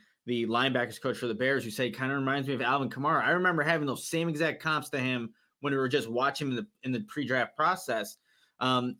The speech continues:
but that's definitely a guy you have to watch out on the perimeter. But with that offensive line, I mean, they, those, those are two guys that are completely capable of w-, running th-, between the tackles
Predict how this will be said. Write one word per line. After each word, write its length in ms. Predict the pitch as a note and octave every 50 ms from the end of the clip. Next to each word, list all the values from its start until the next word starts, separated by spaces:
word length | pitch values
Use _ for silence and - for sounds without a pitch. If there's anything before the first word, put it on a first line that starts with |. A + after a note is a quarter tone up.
| _
but 280 | - B2 C3+ C#3 C3 A#2
that's 240 | C#3 D3+ E3 E3 -
definitely 320 | F3+ E3+ D#3+ - F3 D3+
a 60 | C3+
guy 140 | B2 C3+ B2
you 120 | A#2 G2 G2+
have 320 | - - A2+ C3 C#3+ C#3
to 100 | - C3+
watch 340 | A#2 B2 B2+ B2+ B2 - -
out 240 | - A#2+ B2 B2+ A2+
on 120 | A#2+ A#2+
the 80 | A2+ G#2+
perimeter. 560 | - - - C3 B2+ C3 C3 B2+ B2+ B2+ B2
But 320 | A2 A#2 A#2+ A2 - - _ _ _ _ _ _ _ -
with 200 | C3+ D3+ D#3 D#3
that 180 | G3 F#3 F3 D#3
offensive 560 | D3+ D#3 E3 D#3+ - E3 D#3 D3 - D3+ C3+
line, 600 | A#2 A#2 B2 C3 C#3 C3+ B2 A2 G#2+ G2+ F#2+ G2+ - _ _ _ _ _ _ _ _ _ -
I 100 | A#2 A#2+
mean, 180 | A#2+ A#2+ A#2
they, 240 | A2+ B2 C3+ C#3 C#3 B2+
those, 360 | B2+ A#2+ C3 C3+ C#3+ C3 - _ -
those 220 | C3 C#3+ C#3+ B2+
are 60 | B2+
two 220 | G#2+ - - E3+ E3+
guys 200 | C#3+ D3 C#3 B2+
that 100 | C3 B2
are 80 | A2 G#2
completely 680 | - - - A2+ - - - - D#3+ F3 F3+ E3 D#3+
capable 640 | C3+ - D3 C#3+ C3+ B2+ B2 B2+ B2+ A#2+ A#2+ - -
of 120 | A2 A2 G#2
w-, 240 | G#2+ A2+ A#2+ - -
running 360 | G#2 A#2 B2+ C3 C3+ C3+ B2
th-, 200 | - - - - -
between 380 | C3 A2 G#2+ - - C#3+ D3
the 80 | D3+ D3
tackles 560 | D3 - C#3+ C3 B2+ B2 B2+ B2+ B2 A#2 A2+